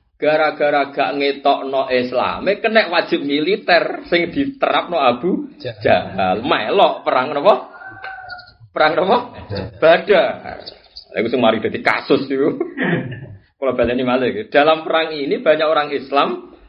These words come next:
Speaker 1: yang yukhfuna islamahum, menyembunyikan
Speaker 2: Islam.
Speaker 1: Islamnya dan kena wajib militer, akhirnya melok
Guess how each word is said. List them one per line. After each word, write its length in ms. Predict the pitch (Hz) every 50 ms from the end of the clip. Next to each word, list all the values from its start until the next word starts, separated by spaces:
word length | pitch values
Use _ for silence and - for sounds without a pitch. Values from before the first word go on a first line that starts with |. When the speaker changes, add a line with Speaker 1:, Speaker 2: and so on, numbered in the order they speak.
| _ _ _ -
Speaker 1:
yang 240 | - 151 170 196 202
yukhfuna 640 | 190 185 175 - - - 208 220 214 202 190 160 160
islamahum, 640 | 143 143 156 139 139 135 131 120 113 127 165 190
menyembunyikan 800 | 185 165 160 151 139 135 135 135 131 131 135 - - 359 359 -
Speaker 2:
Islam. 560 | - - - - 107 - 104 104 101 - - -
Speaker 1:
Islamnya 720 | 147 139 - - 151 139 123 120 117 120 123 214 226 -
dan 160 | 202 185 185
kena 240 | - 233 240 240 214
wajib 240 | 208 190 - 233 214
militer, 880 | 214 220 233 247 262 262 - - 147 143 - - - 359 339 - -
akhirnya 400 | - - - - 247 285 269 220
melok 500 | 196 202 202 247 254 247 - - - -